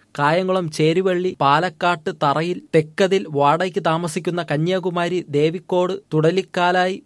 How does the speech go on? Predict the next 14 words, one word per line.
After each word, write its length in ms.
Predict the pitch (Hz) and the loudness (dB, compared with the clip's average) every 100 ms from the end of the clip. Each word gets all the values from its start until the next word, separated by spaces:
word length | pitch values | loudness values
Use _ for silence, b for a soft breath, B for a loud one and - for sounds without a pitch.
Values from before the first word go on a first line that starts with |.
| _ | _
പുത്തൻ 340 | 143 147 190 190 | -10 -6 -2 -2
വീട്ടിൽ 280 | 180 160 180 | -2 -4 -6
ഷിബു 360 | 151 - 165 165 - _ - | -6 -2 -2 -2 -6 _ -4
സജി 340 | 156 151 180 | 0 0 0
നാൽപത്തൊമ്പതാണ് 840 | 151 151 156 180 170 170 160 147 | -2 -2 -2 -6 -6 -4 -2 -2
മരിച്ചത്. 420 | 151 135 131 127 - - | -2 -6 -6 -8 -10 -8
സംഭവത്തിൽ 560 | - 151 180 190 196 175 | -2 0 2 0 -2 -2
കുട്ടിയുടെ 440 | 160 156 185 190 | -4 0 0 0
പിതാവ് 420 | 165 165 175 180 208 _ _ | -2 0 2 0 -4 _ _
കുന്നത്തുകോയിൽ 840 | 151 165 185 160 190 175 185 185 185 | -4 -2 -2 -2 -2 0 0 -2 -4
പടിയിറ്റതയിൽ 680 | - 147 175 175 190 185 190 196 | 0 2 0 -2 -2 0 -2 -2
വിഷ്ണു, 340 | 156 151 185 156 156 | -4 -4 -2 -4 -4
ഭാര്യ 360 | - 147 165 185 | 2 2 4 0
അഞ്ജന, 400 | - 143 160 175 | -4 -2 0 -2